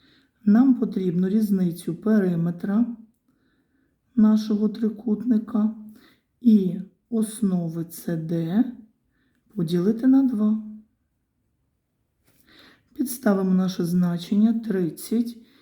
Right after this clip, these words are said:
віднімемо дванадцять і поділимо на два. Тридцять відняти дванадцять — це у нас буде вісімнадцять. І поділимо на два буде дев'ять дециметрів.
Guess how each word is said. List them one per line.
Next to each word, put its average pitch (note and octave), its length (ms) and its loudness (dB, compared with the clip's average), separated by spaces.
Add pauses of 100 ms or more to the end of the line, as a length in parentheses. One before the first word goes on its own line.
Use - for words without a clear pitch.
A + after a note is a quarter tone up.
(340)
віднімемо F#3 760 2
дванадцять E3+ 1160 -6
і F#3 120 -6
поділимо A3 720 4
на F3+ 200 -2
два. F3 400 -8 (1000)
Тридцять G#3+ 600 0
відняти F#3 480 -2
дванадцять — E3+ 840 -4 (300)
це - 120 -20
у - 20 -2
нас F3+ 180 0
буде F3 260 2
вісімнадцять. E3+ 1300 -4 (880)
І F3+ 160 2
поділимо F3 460 -2
на F3 160 -2
два F#3+ 280 2
буде F#3+ 340 -6
дев'ять E3+ 960 -4 (840)
дециметрів. F#3 1080 -4